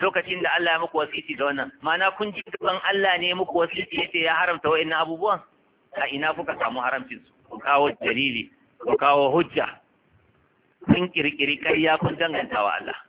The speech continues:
Shi yasa Allah ta ce, "Faman azzamu, wane ne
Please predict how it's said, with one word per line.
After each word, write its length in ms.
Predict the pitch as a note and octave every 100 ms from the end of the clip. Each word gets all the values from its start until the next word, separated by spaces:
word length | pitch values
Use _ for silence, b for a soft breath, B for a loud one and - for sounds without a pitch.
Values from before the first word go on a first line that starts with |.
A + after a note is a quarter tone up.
| _ _ _ _ _ _
Shi 80 | - C#3
yasa 140 | C#3+
Allah 200 | C#3 C3+ B2
ta 80 | C3 C3+
ce, 160 | C3 A2+ -
"Faman 320 | A#2 C#3+ C#3 -
azzamu, 520 | A#2 G#2+ C3 B2 G2 - - _ _ _ -
wane 800 | G#2 B2 B2+ B2 B2+ D3+ D#3 D#3
ne 160 | D3+